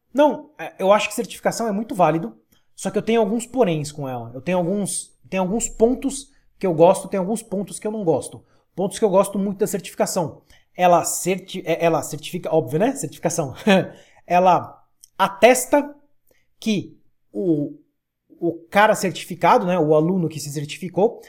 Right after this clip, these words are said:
ele sentou a bunda na cadeira e estudou, certo? Isso, beleza. Não tô considerando dump, tá? Esquece, não é assunto, não vou falar sobre isso, é, isso é crime,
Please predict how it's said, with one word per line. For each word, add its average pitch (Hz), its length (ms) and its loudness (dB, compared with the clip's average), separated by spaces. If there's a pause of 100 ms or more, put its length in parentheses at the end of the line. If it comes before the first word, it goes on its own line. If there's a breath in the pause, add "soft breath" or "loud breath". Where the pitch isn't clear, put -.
(200 loud breath)
ele 202 220 -2
sentou 254 380 2
a 196 60 8
bunda 165 300 0
na 170 80 -2
cadeira 208 360 2
e 247 40 0
estudou, - 560 0 (320)
certo? 165 380 2
Isso, 214 300 -10 (120)
beleza. 185 440 0 (300)
Não 165 200 -6
tô 190 100 -2
considerando 196 520 -2
dump, 165 280 0
tá? - 420 0
Esquece, - 600 0
não 170 220 -2
é 180 40 2
assunto, 214 440 -6
não 175 140 -4
vou 170 100 0
falar 165 200 0
sobre 156 260 -4
isso, 208 340 -6 (340)
é, 160 500 4
isso 160 200 -4
é - 20 -6
crime, 160 440 -4